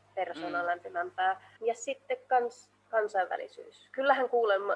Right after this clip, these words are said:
Speaker 1: Helsinki on tosi kansainvälinen. No en tiedä, mut väitän silti, että Britannia on Helsinkiä kansainvälisempi.
Speaker 2: Mm.
Speaker 1: Ihmiset. Mä, <laughs> mä, minusta brittiläiset tavallaan, mä suosin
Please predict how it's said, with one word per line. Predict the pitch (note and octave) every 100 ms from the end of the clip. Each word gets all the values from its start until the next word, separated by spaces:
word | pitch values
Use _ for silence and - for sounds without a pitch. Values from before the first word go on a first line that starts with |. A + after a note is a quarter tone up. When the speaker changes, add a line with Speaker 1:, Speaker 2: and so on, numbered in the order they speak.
| -
Speaker 1:
Helsinki | A3 G#3 - A#3 G#3 C3+
on | -
tosi | G2 G#3+
kansainvälinen. | - - - G#2 - - - - G2+ A3
No | G#3+
en | G#3+ B3
tiedä, | A#3 G3+ E3
mut | F3+ -
väitän | G#3 A3+ A#3 G#3
silti, | A3 G#3+ F#3+
että | F#3
Britannia | F#3+ G3+ F#3 E3+ D#3
on | F3+ F3+ -
Helsinkiä | G#3 G3 F#3+ E3+ E3+
kansainvälisempi. | E3+ F3+ F3 D#3+ D3+ F3+ F3 F3+ E3+ _ E3+
Speaker 2:
Mm. | E3 C#3 _ _ B3
Speaker 1:
Ihmiset. | - G3+ - - -
Mä, | - -
<laughs> | A3 - C4
mä, | B3 - A#3+ B3 A#3+
minusta | C4 C4 B3 - -
brittiläiset | A#3+ B3 G3+ F3+ F#3+ - F#3
tavallaan, | F3 E3 D#3 D#3 -
mä | F#3+
suosin | F#3 G3 F#3+ F#3